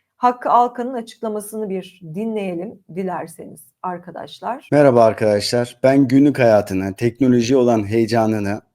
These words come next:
Speaker 2: sizlerle paylaşan birisi olarak son günlerde yaşadığımız üzücü durumla alakalı samimi bir video paylaşmak istedim. Ekip arkadaşımız Samet'le birlikte yaşadığımız tartışma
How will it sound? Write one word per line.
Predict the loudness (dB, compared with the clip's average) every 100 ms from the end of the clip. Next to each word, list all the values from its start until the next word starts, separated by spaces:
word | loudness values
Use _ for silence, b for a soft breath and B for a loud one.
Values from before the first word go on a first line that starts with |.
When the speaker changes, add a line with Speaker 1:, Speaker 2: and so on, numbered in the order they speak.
| -12
Speaker 2:
sizlerle | -6 2 2 2 0
paylaşan | 0 0 0 -2 -2 -2
birisi | -2 0 2
olarak | 2 0 -4 _ _ _ -12
son | -2 2
günlerde | 4 4 2 0
yaşadığımız | 0 0 0 0 0 -2 -6 -18 _ -4
üzücü | 0 0 0
durumla | 2 2 4
alakalı | 4 2 0 0 0 -2 _ _
samimi | -4 2 4 6 4
bir | 2 2
video | 0 0 -2
paylaşmak | -4 -4 -8 -10 -12
istedim. | -10 -10 -10 -10
Ekip | -8 -2
arkadaşımız | -2 0 0 0 0 -2
Samet'le | -2 -2 0 0 0
birlikte | 0 -2 0 2 2 -4
yaşadığımız | -4 -2 0 2 2 0 -2
tartışma | -4 -4 -6 -4 -2 -2